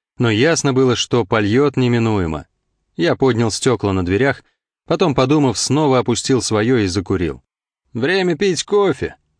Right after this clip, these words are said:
пробормотал Сапш, проснувшись, и вытащил пачку из моего кармана. Не уверен, что при этом он открыл глаза. "Макс, брат мой во пути", прикурив, сказал он,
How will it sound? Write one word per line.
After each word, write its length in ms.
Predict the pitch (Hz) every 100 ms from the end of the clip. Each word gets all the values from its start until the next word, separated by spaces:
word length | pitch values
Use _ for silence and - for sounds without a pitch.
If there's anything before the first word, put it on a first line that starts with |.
| -
пробормотал 560 | 117 113 104 104 98 90
Сапш, 340 | 101 87 - - - -
проснувшись, 640 | 104 - 147 135 - -
и 180 | 98 95
вытащил 500 | 120 131 117 123 101
пачку 340 | 131 120 120
из 100 | 107
моего 260 | 110 107 101
кармана. 460 | 104 92 87 78 - _ _ _ _ -
Не 200 | 120 147
уверен, 420 | 151 143 139 120
что 260 | - 117 101
при 180 | 107 120
этом 200 | 120 107
он 100 | 101
открыл 340 | - 107 101
глаза. 480 | 95 95 87 73 - _ _ _ _ _ _ _ _ _
"Макс, 580 | 156 202 185 135 95 -
брат 360 | 175 202 190 160
мой 200 | 180 151
во 140 | 156
пути", 460 | 151 135 143 131 - - _ _ _ _
прикурив, 400 | 110 104 107 101
сказал 320 | - 95 95 95
он, 180 | 87